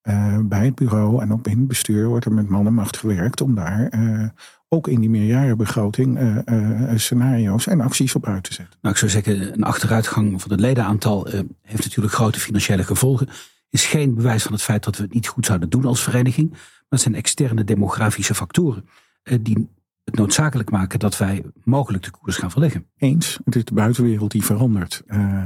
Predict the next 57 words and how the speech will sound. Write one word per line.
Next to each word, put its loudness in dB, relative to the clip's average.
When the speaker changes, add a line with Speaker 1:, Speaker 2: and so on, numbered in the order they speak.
Speaker 1:
en 2
dan 2
zul 2
je 2
als 0
vereniging, 2
ook 2
als -2
vereniging 2
drie 0
punt 0
nul, 0
eh, -2
ga -2
je 0
kijken 0
hoe 2
je 2
daar 0
aanpast. 0
Speaker 2:
Je 0
hoeft 0
geen 2
lid 0
te -2
worden -2
van -2
het -2
register 0
belastingadviseurs. -6
Als -14
je 0
aan 0
de 0
voorwaarden 0
voldoet, -16
mag -4
je 0
lid 2
worden, 2
maar 2
anders 0
dan 2
advocaten, -4
eh, -6
notarissen. 0
En -2
zo 2
zijn 2
er 0
nog -2
een 2
aantal -2
accountants 0
niet 0
te -6
vergeten. 0